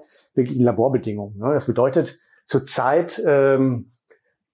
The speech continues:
also Stand heute, äh, wird man schwerlich eine Anwendung finden, die wirklich besser ist als ein klassischer Superrechner,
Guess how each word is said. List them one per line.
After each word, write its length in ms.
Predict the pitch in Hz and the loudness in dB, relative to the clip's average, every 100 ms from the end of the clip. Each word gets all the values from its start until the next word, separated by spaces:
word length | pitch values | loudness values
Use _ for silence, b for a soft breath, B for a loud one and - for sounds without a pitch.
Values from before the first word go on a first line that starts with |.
| _ - | _ -4
also 160 | 123 | -4
Stand 360 | 113 143 127 - | -2 -4 -4 -2
heute, 840 | 123 165 170 170 165 160 156 131 - | 0 0 2 4 4 2 0 -4 0
äh, 260 | 139 131 | 0 2
wird 140 | 139 143 | 0 0
man 120 | 139 | -2
schwerlich 640 | - - 131 143 143 - | -2 2 2 2 0 -2
eine 160 | 127 131 | -2 0
Anwendung 840 | 135 143 127 - - 127 135 135 | 0 2 0 -4 0 2 4 2
finden, 500 | 120 147 139 135 127 | 0 0 4 4 4
die 360 | 123 123 123 104 | 2 2 2 2
wirklich 360 | 123 123 110 | 2 2 0
besser 340 | 104 127 123 131 | -2 0 -2 -2
ist 220 | 123 - | -6 -4
als 180 | 123 131 | -4 -2
ein 200 | 127 123 b b b - | -4 -4 b b b -6
klassischer 320 | 127 127 120 | -4 0 0
Superrechner, 680 | 143 139 117 113 117 110 | 2 0 0 -6 -8 -10